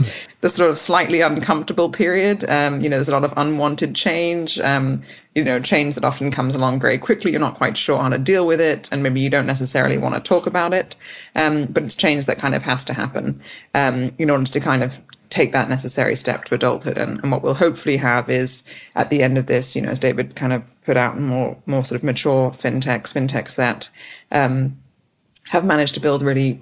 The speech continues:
um, resilient business models. And I, I, you know, I think the number of fintechs that weren't profitable for a really long time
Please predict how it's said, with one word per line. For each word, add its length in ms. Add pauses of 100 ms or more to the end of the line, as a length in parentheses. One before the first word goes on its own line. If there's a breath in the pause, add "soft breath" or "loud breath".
um, 240
resilient 360
business 200
models. 300
And 100
I, 220
I, 80
you 140
know, 100 (140)
I 80
think 360 (220 soft breath)
the 80
number 320
of 80
fintechs 520
that 300
weren't 300
profitable 400
for 160
a 60
really 280
long 220
time 480